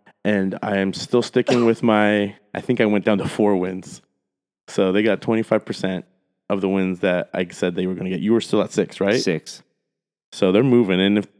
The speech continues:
Speaker 1: you know, it's impressive.
Speaker 2: Th-, yeah.
Speaker 1: And, you know, not the, the, the, I thought the Josh Gordon cut earlier this week was like a strike against them.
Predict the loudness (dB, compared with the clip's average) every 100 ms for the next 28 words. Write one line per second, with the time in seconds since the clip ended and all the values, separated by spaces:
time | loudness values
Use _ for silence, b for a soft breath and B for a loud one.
0 | -6 -4 -2 -4 -2 2 4 4 2 -2
1 | -6 -10 -8 -4 -2 0 2 0 2 0
2 | 0 0 -2 -4 -12 -8 -4 -4 -4 -12
3 | -12 -4 -2 2 2 2 2 2 2 -2
4 | -2 -2 0 2 2 2 0 0 0 0
5 | _ -2 2 2 0 0 2 0 -2 -20
6 | _ _ _ -20 -10 -2 0 0 -2 -4
7 | -2 2 2 2 -4 -12 -8 -4 -4 0
8 | -2 -2